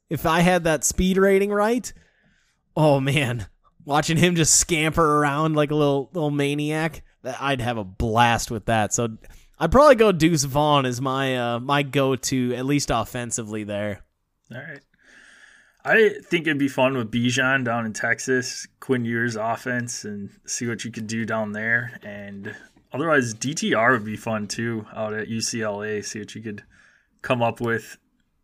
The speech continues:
Speaker 1: I like
Speaker 2: <laughs> with
Speaker 1: that,
Speaker 2: his
Speaker 1: too.
Speaker 2: skill set, too. So, but yeah, Caleb Williams, uh, would be awesome with the running ability there, too. But
Speaker 1: I like the D T R one, though. Dude, they delayed the, uh, the release of N C double A. I believe it
Speaker 2: Yeah.
Speaker 1: was supposed to be twenty twenty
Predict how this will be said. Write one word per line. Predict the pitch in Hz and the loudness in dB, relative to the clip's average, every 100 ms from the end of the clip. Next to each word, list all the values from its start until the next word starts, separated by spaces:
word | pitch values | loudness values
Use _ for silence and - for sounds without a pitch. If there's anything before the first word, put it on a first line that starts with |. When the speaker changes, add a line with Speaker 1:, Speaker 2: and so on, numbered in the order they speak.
| - - - | -10 -8 0
Speaker 1:
I | 180 | 2
like | 147 147 | 4 4
Speaker 2:
<laughs> | |
with | 131 | 4
Speaker 1:
that, | 143 127 | 0 2
Speaker 2:
his | 143 | 6
Speaker 1:
too. | 156 151 | 6 6
Speaker 2:
skill | 147 123 | 6 4
set, | - 127 117 - | 2 2 0 0
too. | 123 120 127 | -4 -2 -4
So, | 127 104 101 98 - - | -8 -12 -12 -14 -20 -10
but | - 120 | 0 2
yeah, | 104 | 2
Caleb | - 165 131 | 2 2 4
Williams, | 120 117 117 107 101 | 0 0 -2 -6 -10
uh, | - _ _ _ - - | -14 _ _ _ -18 -12
would | 110 | -10
be | 107 | -6
awesome | 107 101 - 104 101 | -4 -4 -6 -8 -12
with | 98 | -12
the | 101 101 101 - | -12 -12 -12 -10
running | 113 107 104 | -8 -6 -6
ability | 98 104 104 98 95 | -8 -8 -8 -10 -14
there, | 98 95 95 | -14 -14 -14
too. | - 98 95 92 | -14 -14 -16 -18
But | - - | -14 -2
Speaker 1:
I | 170 | 2
like | 175 196 | 4 2
the | 160 | 0
D | 127 135 | 0 -2
T | 131 139 127 | -2 -2 0
R | 131 127 123 | 2 0 -2
one, | 117 117 113 | -4 -6 -4
though. | 113 113 - - - | -4 -6 -12 -20 -4
Dude, | 220 277 175 | 4 4 6
they | 190 202 | 4 4
delayed | 208 185 180 233 202 | 2 4 4 2 0
the, | 165 190 180 | -2 0 2
uh, | 165 156 147 139 117 - | 2 2 2 0 -2 -4
the | 160 | 0
release | 160 156 208 196 | 2 2 2 2
of | 175 127 117 156 | 0 -4 -8 -6
N | 156 | -4
C | 156 | -2
double | 151 143 147 | 0 0 2
A. | 143 | 0
I | 131 | 0
believe | 117 165 | 0 0
it | |
Speaker 2:
Yeah. | 220 | 0
Speaker 1:
was | 180 | 0
supposed | - 175 156 | 0 0 -2
to | |
be | 160 | -6
twenty | - 165 156 | -6 -4 -4
twenty | 139 156 151 147 131 | -6 -8 -6 -6 -6